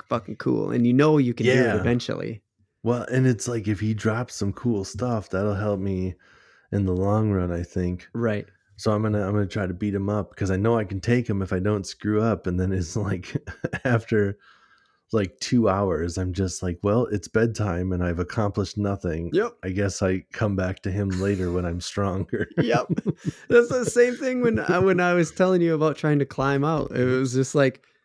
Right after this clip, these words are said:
Speaker 1: yeah, I literally spent half a day doing that, just adventuring.
Speaker 2: <laughs>
Speaker 1: What I learned.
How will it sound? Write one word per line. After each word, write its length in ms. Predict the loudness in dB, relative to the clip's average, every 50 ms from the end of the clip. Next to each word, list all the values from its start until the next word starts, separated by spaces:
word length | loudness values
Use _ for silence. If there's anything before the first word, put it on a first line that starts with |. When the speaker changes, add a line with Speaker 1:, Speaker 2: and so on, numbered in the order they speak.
| _ _ _ _ _ 2
Speaker 1:
yeah, 180 | 2 2 2 0 _ _ _ _ _ _ _ _ _ -2
I 60 | 2
literally 360 | 4 4 4 6 6 6 6
spent 360 | 4 4 2 2 2 2 -2
half 320 | -4 -2 0 0 0 0 0
a 80 | 0 0
day 400 | 2 2 2 2 0 -2 -6 _ _ _ _ _
doing 320 | 2 4 4 4 4 2
that, 180 | 0 0 0 0 0 0 0 0
just 200 | 0 0 0 0
adventuring. 600 | 4 8 8 8 8 6 4 4 4 2 2 2
Speaker 2:
<laughs> 60 | -2 -4 -4 -8 -8 _
Speaker 1:
What 160 | 2 2 4 4
I 140 | 4 4
learned. 360 | 4 2 2 2 2 0 -2